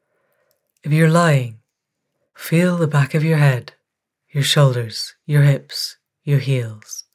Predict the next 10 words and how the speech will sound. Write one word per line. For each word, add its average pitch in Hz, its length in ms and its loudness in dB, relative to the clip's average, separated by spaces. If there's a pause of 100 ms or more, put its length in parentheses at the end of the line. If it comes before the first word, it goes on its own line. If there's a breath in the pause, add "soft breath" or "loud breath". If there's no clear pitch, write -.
(1700)
And 151 160 -2
from 160 140 2
these 156 200 2
points 147 340 0
of 143 120 -8
contact, 139 720 -4 (760)
send 180 320 -2
your 220 140 4
awareness 147 560 4
down 131 680 -4